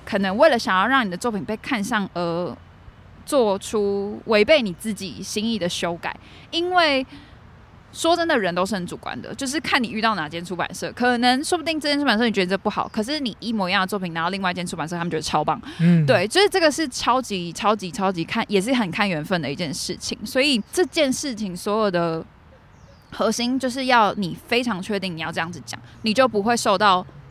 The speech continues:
Speaker 1: 外界的影响。对，然后我觉得这个也是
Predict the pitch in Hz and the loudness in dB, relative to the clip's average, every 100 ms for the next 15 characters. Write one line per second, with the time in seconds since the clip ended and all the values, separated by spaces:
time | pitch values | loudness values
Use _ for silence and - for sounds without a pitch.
0 | - - - 196 165 170 - - 196 - | -20 -14 0 2 2 -4 -10 -14 -12 -14
1 | - - - - - - 202 - - 196 | -16 -18 -20 -20 -14 -4 -4 -2 -2 2
2 | 233 208 196 208 277 214 143 - 196 175 | 4 4 0 0 -4 -4 -4 -4 -4 -4
3 | 131 123 | -6 -10